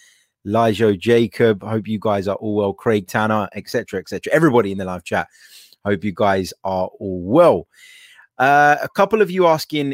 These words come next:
in the chat, first off, if there is going to be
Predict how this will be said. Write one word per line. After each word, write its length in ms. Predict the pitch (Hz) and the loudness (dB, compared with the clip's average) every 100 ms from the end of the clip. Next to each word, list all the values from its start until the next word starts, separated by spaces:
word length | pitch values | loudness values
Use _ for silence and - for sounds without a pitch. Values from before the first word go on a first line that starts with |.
| - | -6
in 260 | 147 135 | -4 -2
the 100 | 131 | -2
chat, 480 | 120 - - 135 117 _ | -4 -6 -2 0 0 _
first 540 | - - 131 120 - 131 | -8 0 0 0 -2 -2
off, 340 | 117 - - - | -2 -4 -12 -8
if 320 | 120 113 - | -6 -8 -6
there 240 | 120 113 | -2 -2
is 180 | 113 101 | -4 -6
going 460 | - 113 110 107 101 | -4 -4 -2 -6 -8
to 160 | 110 | -10
be 480 | 87 107 101 101 | -8 -6 -6 -6